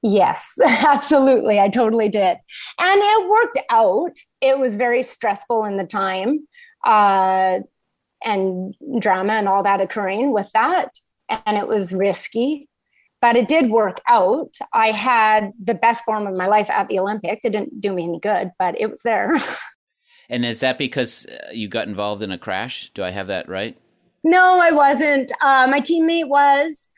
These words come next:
Speaker 1: Um, it was weather conditions and just race,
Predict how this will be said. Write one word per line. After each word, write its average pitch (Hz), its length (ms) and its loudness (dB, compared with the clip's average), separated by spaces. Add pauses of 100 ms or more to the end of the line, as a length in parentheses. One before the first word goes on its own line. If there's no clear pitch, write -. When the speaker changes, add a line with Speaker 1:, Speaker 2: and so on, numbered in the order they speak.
(240)
Speaker 1:
Um, 269 340 0
it 269 140 -2
was 240 160 -8
weather 254 300 0
conditions 254 960 -4 (340)
and 247 220 2
just 330 240 -2
race, 247 580 0